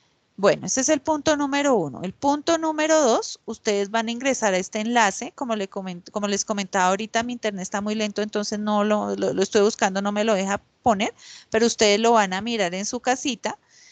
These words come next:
Ese video es sobre el agua limpia y saneamiento, ¿sí? O sea, sobre el tema general. Entonces, ahí es un video corto, dura como dos minuticos, ustedes lo van a mirar. Después de que miren el video,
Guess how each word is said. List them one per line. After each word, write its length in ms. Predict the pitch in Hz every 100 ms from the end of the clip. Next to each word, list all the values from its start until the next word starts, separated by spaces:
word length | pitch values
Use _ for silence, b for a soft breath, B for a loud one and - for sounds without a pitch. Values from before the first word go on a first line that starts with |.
| b b -
Ese 440 | 233 233 254 247
video 420 | 269 262 214 202
es 100 | 220
sobre 340 | - 254 240 220
el 80 |
agua 260 | 196 175 190
limpia 340 | 214 220 -
y 40 | 214
saneamiento, 800 | - 214 220 233 330 294 196 -
¿sí? 260 | - 254 453 -
O 60 |
sea, 200 | 240 202
sobre 300 | 202 214 196
el 100 | 180
tema 320 | - 196 185
general. 400 | 196 226 233 285
Entonces, 300 | 254 202 180
ahí 340 | 208 190 180 175
es 160 | 202
un 60 | 240
video 300 | 254 247 233
corto, 420 | - 277 285 330
dura 240 | 285 226 226
como 280 | 247 233
dos 160 | 208 190
minuticos, 600 | 208 240 226 277 - 320
ustedes 320 | 285 - 208
lo 140 | 208 220
van 200 | 214 202
a 100 | 208
mirar. 380 | 233 262 254 - b b b b b
Después 420 | 226 262 - 247
de 140 | 240
que 160 | 254 311
miren 320 | 294 240 233
el 160 | 247 247
video, 640 | 254 254 247 208 214 311